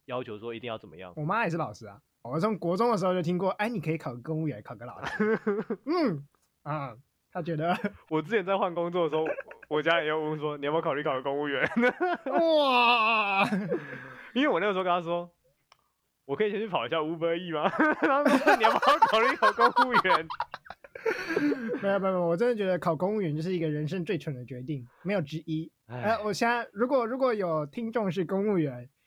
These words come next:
Speaker 2: 然后觉得你的梦想很伟大的话，当做没听到这一段话。<laughs> 对。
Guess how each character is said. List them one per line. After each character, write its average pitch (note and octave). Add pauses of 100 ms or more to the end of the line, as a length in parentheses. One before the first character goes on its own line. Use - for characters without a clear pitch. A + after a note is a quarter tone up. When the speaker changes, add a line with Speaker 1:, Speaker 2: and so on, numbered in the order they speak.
(140)
Speaker 2:
然 F3
后 G3+
觉 F3+
得 D#3+ (640)
你 F#3
的 F#3 (480)
梦 A#3+
想 E3+
很 F3+
伟 F3
大 E3+
的 D#3
话， D#3 (260)
当 G#3 (140)
做 G3+
没 F3+
听 A#3+
到 A3+
这 G3+
一 G3
段 G3
话。 A#3
<laughs> G#4+
对。 D#3